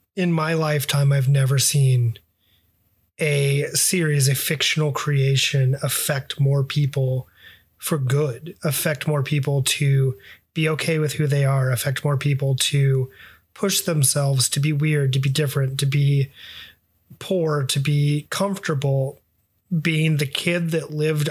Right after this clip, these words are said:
underneath the staircase and believed that they could go on to be something great. It's disappointing that this person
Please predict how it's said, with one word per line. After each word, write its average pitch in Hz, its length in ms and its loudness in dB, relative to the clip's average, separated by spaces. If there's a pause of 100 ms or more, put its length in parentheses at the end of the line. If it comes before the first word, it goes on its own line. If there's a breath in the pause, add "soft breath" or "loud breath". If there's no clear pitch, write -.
underneath 151 600 0
the 147 60 0
staircase 135 920 -2 (800 loud breath)
and 156 440 2
believed 156 540 0
that 147 220 -2
they 147 160 0
could 147 180 -2
go 147 220 0
on 143 160 2
to 139 40 2
be 135 140 2
something 127 400 0
great. 135 600 -2 (720 loud breath)
It's 165 220 0
disappointing 143 1300 0 (160)
that 139 640 -2 (480)
this 139 260 2
person 131 800 0